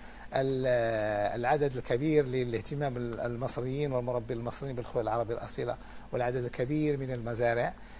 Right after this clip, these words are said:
فتمت هذه الدورة وتم دورها، يعني ال-، عرفت نجاحا مميزا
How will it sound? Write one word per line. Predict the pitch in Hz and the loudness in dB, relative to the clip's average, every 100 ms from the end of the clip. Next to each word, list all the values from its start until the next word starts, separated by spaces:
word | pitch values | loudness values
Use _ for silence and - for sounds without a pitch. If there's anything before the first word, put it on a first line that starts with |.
| - - | -14 -10
فتمت | - 202 180 175 165 156 135 131 123 117 113 117 220 214 - | 2 6 6 8 8 8 6 6 6 4 2 2 0 0 2
هذه | 180 151 | 2 4
الدورة | 135 104 175 190 190 190 | 0 2 4 6 6 6
وتم | 165 156 151 143 | 4 0 -2 0
دورها، | 139 147 143 127 143 139 | 2 2 2 4 4 4
يعني | 127 120 131 | 2 0 -2
ال-، | 127 117 113 110 107 104 101 98 | -2 0 2 2 2 2 2 2
عرفت | 107 156 156 175 | 4 4 2 -2
نجاحا | 127 123 131 127 | -2 0 0 0
مميزا | 120 123 160 160 135 147 | -2 0 2 2 2 -2